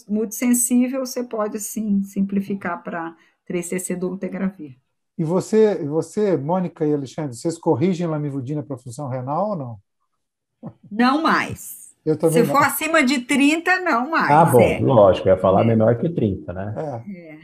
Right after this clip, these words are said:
Speaker 1: Não mais, é.
Speaker 2: É. Tá.
Speaker 1: Não, se
Speaker 2: E
Speaker 1: for, é, dialítico, tal, eu dou aqueles cinquenta miligramas depois da diálise e tal, mas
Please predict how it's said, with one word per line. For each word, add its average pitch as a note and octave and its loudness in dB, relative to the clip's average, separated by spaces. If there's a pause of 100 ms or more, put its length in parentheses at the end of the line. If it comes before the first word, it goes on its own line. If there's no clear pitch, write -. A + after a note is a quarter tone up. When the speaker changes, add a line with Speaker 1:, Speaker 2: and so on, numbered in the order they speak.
(720)
Speaker 1:
Não F#3 -12
mais, E3 -16
é. D#3 -16
Speaker 2:
É. B2 -12 (840)
Tá. - -14 (240)
Speaker 1:
Não, A#3+ -4
se G#3 -2
Speaker 2:
E D#4 0
Speaker 1:
for, E4+ 2
é, C4+ 4
dialítico, A3+ 2
tal, C#4+ 0
eu A#4 -6
dou G4+ -2
aqueles B3+ 0
cinquenta G3+ 0
miligramas F3+ -2
depois - -8
da D#3+ -6
diálise F#3+ -2
e - -18
tal, D3+ -4
mas G#3 -2